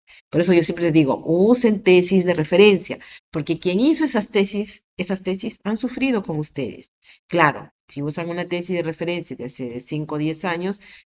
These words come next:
ya no les va a servir mucho la teoría, o sea, el antecedentes, porque ya es irrelevante, ¿no?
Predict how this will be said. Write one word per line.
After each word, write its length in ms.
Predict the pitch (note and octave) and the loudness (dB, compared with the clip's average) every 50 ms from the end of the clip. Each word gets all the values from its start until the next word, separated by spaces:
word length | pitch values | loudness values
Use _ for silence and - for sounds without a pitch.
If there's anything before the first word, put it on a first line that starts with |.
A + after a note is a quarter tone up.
| _ _ | _ _
ya 140 | D3 D3+ D#3+ | -2 -2 0
no 120 | D#3+ D#3+ | 0 -2
les 180 | D#3 D#3 D3 C#3 | -4 -4 -6 -6
va 60 | C#3+ | -8
a 20 | |
servir 320 | - - D3+ D3 D3 D3+ D3 | -8 -8 -6 -4 -4 -4 -4
mucho 300 | D3+ E3 D#3+ D3+ - C#3+ | -4 -6 -6 -6 -8 -8
la 120 | B2+ - | -8 -8
teoría, 600 | - C3 B2 C3+ C3+ C#3+ D#3 E3+ E3+ E3+ D#3 - | -8 -8 -6 -6 -4 -4 -4 -2 -2 -2 -2 -4
o 80 | C#3+ D3+ | -4 -6
sea, 140 | - E3 D3 | -6 -4 -4
el 440 | D3 D3 C#3+ C3+ B2+ A#2+ G2 - - | -4 -4 -6 -6 -6 -8 -10 -12 -10
antecedentes, 760 | A#2+ C3 B2+ C3+ D3 C#3+ B2+ D#3+ G3+ A3 A3 F#3+ - - - | -10 -10 -8 -8 -8 -6 -4 -4 -2 -4 -4 -4 -6 -10 -10
porque 320 | - C3+ - - - B2 A#2+ | -14 -16 -16 -14 -14 -12 -8
ya 280 | C3 C3+ C#3+ D3 D3 | -6 -6 -4 -4 -4
es 160 | D3+ D#3 D3+ - | -4 -6 -6 -8
irrelevante, 640 | D#3+ D#3 C#3 C3+ C3 B2 B2 B2 A#2 G2 F#2+ G2 - - | -8 -8 -6 -6 -6 -6 -8 -8 -10 -12 -12 -14 -16 -14
¿no? 140 | - G3 | -14 -14